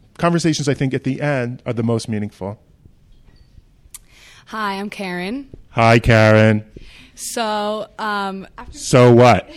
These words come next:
Speaker 2: <laughs> After being here for the year and being very involved in, like, everything that happens here, like, I get, like, updates on my phone and everything. It's very,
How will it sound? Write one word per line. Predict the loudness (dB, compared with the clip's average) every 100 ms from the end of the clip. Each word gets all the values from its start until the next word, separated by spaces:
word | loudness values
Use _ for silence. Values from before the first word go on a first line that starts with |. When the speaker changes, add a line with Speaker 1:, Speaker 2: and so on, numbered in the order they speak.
| -20 -10
Speaker 2:
<laughs> | -6 -6 -8 -12 -6
After | -6 -6 -6
being | -6 -4 -4
here | -6
for | -8
the | -10
year | -10 -8 -8 -6 -8 -10 -18 -20 _
and | -12
being | -8 -8
very | -6 -8
involved | -8 -8 -6 -6 -8 -12
in, | -12
like, | -14
everything | -14 -14 -12
that | -12 -12
happens | -14 -14 -12 -14
here, | -14 -12 -12 -12
like, | -14 -16
I | -18
get, | -16 -16
like, | -16 -18 -20
updates | -20 -14 -14
on | -12
my | -14
phone | -14 -14
and | -12
everything. | -12 -14 -16 -14 -14 -16 -20 -20 -20 _ _ _
It's | -16 -10
very, | -6 -6 -6